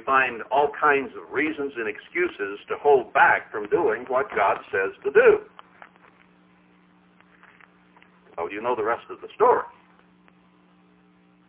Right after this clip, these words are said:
He came in by himself and lied. And they drug him out by the feet. Then she came in, not having known what happened,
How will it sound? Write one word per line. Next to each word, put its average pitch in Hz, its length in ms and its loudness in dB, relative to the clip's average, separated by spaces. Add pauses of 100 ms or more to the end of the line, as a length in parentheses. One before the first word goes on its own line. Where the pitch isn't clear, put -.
(1600)
He 147 220 -4
came 123 220 -4
in 110 300 -2 (120)
by 92 200 0
himself - 600 0
and 214 140 -2
lied. 185 400 2 (2000)
And 92 100 -12
they 104 80 0
drug 107 260 -2
him 101 140 -6
out 90 220 -2
by 85 140 -2
the 85 100 -8
feet. - 340 -2 (220)
Then 104 180 -6
she 247 200 0
came 123 260 -2
in, 95 160 -2 (880)
not 110 200 2
having 113 360 -2
known 131 280 2
what 120 140 0
happened, 185 420 2